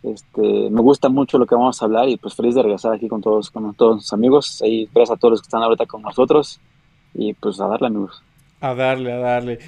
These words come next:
Speaker 2: Y el tema, eh, con el que quiero abrir este programa es, Iván, preguntándote a ti, que tú viviste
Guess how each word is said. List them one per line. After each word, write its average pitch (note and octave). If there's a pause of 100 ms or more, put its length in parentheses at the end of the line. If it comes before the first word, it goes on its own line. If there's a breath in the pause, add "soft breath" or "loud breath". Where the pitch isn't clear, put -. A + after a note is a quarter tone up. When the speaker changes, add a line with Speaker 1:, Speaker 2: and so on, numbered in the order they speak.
(140 loud breath)
Speaker 2:
Y G3+
el E3
tema, G#3+
eh, C3+
con C3
el A#2+
que -
quiero E3
abrir D#3+
este E3
programa C3+
es, D3+
Iván, C#3+
preguntándote C#3+
a B2
ti, D3+
que C#3
tú B2+
viviste C3